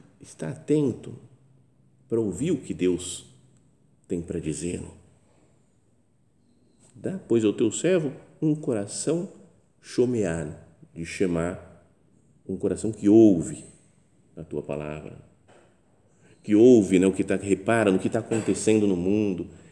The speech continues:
que sabe pensar, tá aberto a entender as coisas. Quando era criança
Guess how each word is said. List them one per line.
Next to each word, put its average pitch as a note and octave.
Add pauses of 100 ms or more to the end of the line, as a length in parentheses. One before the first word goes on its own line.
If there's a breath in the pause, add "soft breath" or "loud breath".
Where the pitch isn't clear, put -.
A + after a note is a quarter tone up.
(220 loud breath)
que F2
sabe A2
pensar, A#2
tá G2
aberto A2
a G2+
entender F#2+
as -
coisas. G#2+ (3000 loud breath)
Quando A#2+
era A#2+
criança G2+